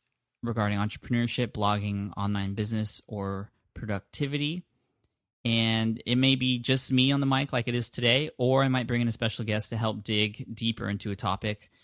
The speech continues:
especially if that person is an expert or an authority on a particular subject. Uh, we'll definitely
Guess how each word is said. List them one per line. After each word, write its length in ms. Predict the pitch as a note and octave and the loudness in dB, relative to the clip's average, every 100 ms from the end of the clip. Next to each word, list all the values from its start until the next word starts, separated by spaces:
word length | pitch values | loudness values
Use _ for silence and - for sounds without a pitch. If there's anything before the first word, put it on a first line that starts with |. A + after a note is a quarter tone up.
| _ _ _ | _ _ _
especially 380 | - - A2 - | -8 -2 -2 -2
if 60 | G#2+ | -4
that 180 | G2 | -4
person 420 | - A2 G2+ G#2 G2+ | -4 -4 -2 -2 -2
is 280 | G2 G2+ | -2 -2
an 80 | G#2 | -2
expert 420 | G2+ - - G2+ | -2 -2 -4 -4
or 160 | F#2+ G2+ | -2 -4
an 80 | G2 | -4
authority 460 | - G#2+ G2+ G2 | -2 -2 0 -2
on 440 | G2 F#2+ F#2+ F#2+ - | -4 -4 -4 -6 -8
a 80 | G#2 | -10
particular 640 | G2+ A2+ - - G#2 G2 F#2+ | -10 -10 -10 -8 -6 -6 -6
subject. 680 | - F#2+ F#2+ G2 C3 - - _ _ _ - | -4 -4 -2 -4 -4 -10 -18 _ _ _ -12
Uh, 220 | F#2+ F2+ | -8 -6
we'll 140 | F#2 F#2+ | -6 -6
definitely 480 | F#2+ - G2 F#2+ | -8 -6 -6 -8